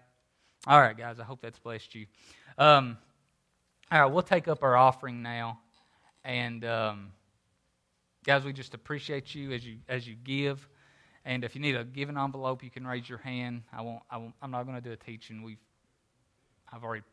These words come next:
preached well over an hour. So, uh, those of you online, you're more than welcome to go to the website and give. Just know that we appreciate you.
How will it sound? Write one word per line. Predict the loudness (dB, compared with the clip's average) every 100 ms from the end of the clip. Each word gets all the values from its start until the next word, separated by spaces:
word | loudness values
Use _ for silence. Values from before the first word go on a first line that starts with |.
| _
preached | -12 -12 -12 -20 _
well | -16 -14 -12
over | -14
an | -16
hour. | -16 -16 -18 _ _ _ _
So, | 2 8 8 8
uh, | 6 6 4 -4 _ _ _ -8
those | -4 -4
of | -4
you | -8 -4
online, | -4 2 4 4 4
you're | -2
more | -6 -6
than | -4
welcome | -6 -8
to | -10
go | -10
to | -10 -12
the | -4
website | -4 -2 0 0 0
and | -6 -10
give. | -4 0 0 -2 _ -20 -20 _ _
Just | -16 -8
know | -4
that | -2 -4
we | -8
appreciate | -10 -10 -10 -6 -4 -6 -8
you. | -12 -12